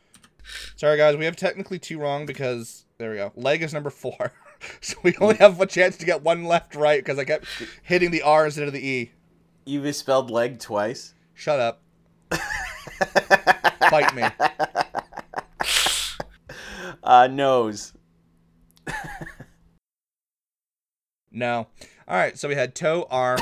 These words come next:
Speaker 1: <coughs> own water. I broke my own water. Oh, okay.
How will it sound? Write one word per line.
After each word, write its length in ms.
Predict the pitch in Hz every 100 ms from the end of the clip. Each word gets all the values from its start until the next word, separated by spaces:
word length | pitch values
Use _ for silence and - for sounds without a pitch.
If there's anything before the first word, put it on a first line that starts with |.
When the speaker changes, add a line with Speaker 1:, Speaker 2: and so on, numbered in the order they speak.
| -
Speaker 1:
<coughs> 140 | - 139
own 260 | 156 175
water. 540 | 135 131 147 120 117 -
I 60 |
broke 200 | 127 135 131
my 120 | 131
own 160 | 127
water. 400 | 120 117 123 147 - _ -
Oh, 2000 | 202 226 254 277 277 262 262 254 247 240 233 220 220 208 196 185 170 156 131 139
okay. 200 | 156